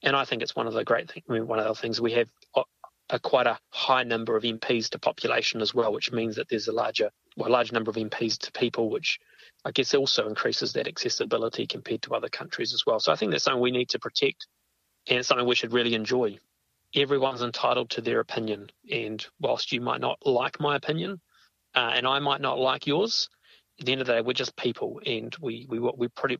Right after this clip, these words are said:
we pretty much want the same things out of life. It's best sometimes just to, to let things lie and agree to disagree than to try to, you know, think that continuing to, to, to sort of go personal or things like that is actually gonna solve a problem.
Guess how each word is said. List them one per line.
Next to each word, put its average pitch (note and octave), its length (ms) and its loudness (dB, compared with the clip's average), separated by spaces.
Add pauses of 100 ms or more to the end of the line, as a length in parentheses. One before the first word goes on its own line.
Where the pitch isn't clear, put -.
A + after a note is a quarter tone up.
we A#2+ 140 -6
pretty D3 200 2
much C3+ 240 0
want A#2 160 -4
the - 60 -12
same A2+ 300 -2
things A#2 260 -6
out A2+ 140 0
of G#2+ 60 0
life. A2+ 420 -6 (800)
It's - 160 0
best E3 260 2
sometimes D3+ 540 2
just - 300 -2
to, B2 280 0 (140)
to B2+ 100 -2
let C3 300 0
things B2+ 380 -2
lie B2+ 360 2
and F#3 180 -4
agree B2+ 280 2
to A#2+ 100 -6
disagree A#2 640 -2 (640)
than A#2+ 280 -2
to - 140 -2
try A2+ 380 2
to, - 180 -4
you A2+ 440 -6
know, A2+ 220 -2 (340)
think - 300 -4
that A2+ 220 -2 (460)
continuing A#2+ 540 -2
to, A#2+ 260 -2
to, - 220 -4
to - 200 -4
sort - 180 0
of G#2+ 120 0
go A2+ 160 0
personal A#2 580 0
or G#2 120 2
things A2+ 200 -4
like A#2+ 140 -2
that A#2 240 2
is A2+ 140 -2
actually - 240 -2
gonna A2 180 -4
solve A2 300 -4
a - 120 -20
problem. G2+ 340 -2